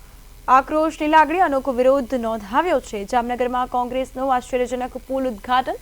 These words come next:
તો બ્રિજનું તંત્ર દ્વારા લોકાર્પણ ન કરાતા કોંગ્રેસમાં ભારે આક્રોશ જોવા મળ્યો છે. તંત્ર પર રોષની લાગણી, અ, ઠાલવવામાં આવે છે.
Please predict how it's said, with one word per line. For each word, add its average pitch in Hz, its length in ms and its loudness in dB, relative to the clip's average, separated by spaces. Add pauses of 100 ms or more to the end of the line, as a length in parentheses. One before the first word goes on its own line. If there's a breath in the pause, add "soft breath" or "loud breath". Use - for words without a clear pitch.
(500 loud breath)
તો 285 80 2
બ્રિજનું 330 680 0
તંત્ર 330 380 0
દ્વારા 311 340 2
લોકાર્પણ 269 500 0
ન 226 160 -4
કરાતા 269 380 -2
કોંગ્રેસમાં 262 1400 0
ભારે 247 420 2
આક્રોશ 254 460 4
જોવા 226 160 -4
મળ્યો 214 200 -4
છે. 277 140 -6
તંત્ર 262 340 -6
પર 269 260 0
રોષની 269 420 -4
લાગણી, 302 480 0 (340 loud breath)
અ, 262 80 6
ઠાલવવામાં 269 680 4
આવે 220 160 0
છે. - 300 -12